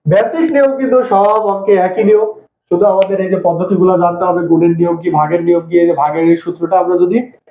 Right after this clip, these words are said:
বুঝতে পারি বা আয়ত্তে রাখতে পারি, অন্তর্কলনের বেসিক এর নিয়ম দিয়ে তুমি অঙ্কটা সমাধান করতে পারবে, ঠিক আছে?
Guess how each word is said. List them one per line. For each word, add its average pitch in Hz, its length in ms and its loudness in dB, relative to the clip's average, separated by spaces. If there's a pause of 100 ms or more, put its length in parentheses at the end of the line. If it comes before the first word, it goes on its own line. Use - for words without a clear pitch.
(200)
বুঝতে 165 360 0
পারি 180 180 0
বা 185 100 2
আয়ত্তে 165 280 -2
রাখতে 175 280 -2
পারি, 202 180 0 (460)
অন্তর্কলনের 190 680 0
বেসিক 180 340 0
এর 170 120 0
নিয়ম 175 260 0
দিয়ে 220 180 0
তুমি 190 220 -4
অঙ্কটা 165 300 -2 (300)
সমাধান 165 360 -2
করতে 156 240 0
পারবে, 143 240 -2 (160)
ঠিক 175 180 -4
আছে? 233 160 -8